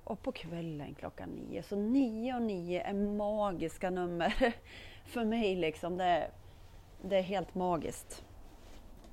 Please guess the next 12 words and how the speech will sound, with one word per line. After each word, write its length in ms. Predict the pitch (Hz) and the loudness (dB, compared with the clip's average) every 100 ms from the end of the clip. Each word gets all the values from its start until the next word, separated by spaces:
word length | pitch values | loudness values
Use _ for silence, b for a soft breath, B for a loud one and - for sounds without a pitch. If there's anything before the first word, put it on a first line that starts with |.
| - - | -12 -4
Och 160 | 208 208 | -2 0
för 100 | 233 | 2
mig 220 | 240 285 | 4 4
har 180 | 247 214 | 4 2
det 60 | |
hjälpt 800 | 185 175 247 262 262 - - - - B B B B | 0 4 6 6 4 -4 -12 -12 -14 B B B B
så 520 | - - - 247 285 | -10 -2 2 2 4
mycket. 680 | 240 202 - - 208 190 180 - - - - - - - - | 2 0 -2 0 4 4 2 -4 -12 -12 -12 -12 -14 -8 -4
Säkert 440 | 208 311 285 226 - | 2 4 6 4 6
har 160 | 196 | 6
ju 180 | 185 175 | 8 6
jag, 300 | 160 160 160 | 6 6 2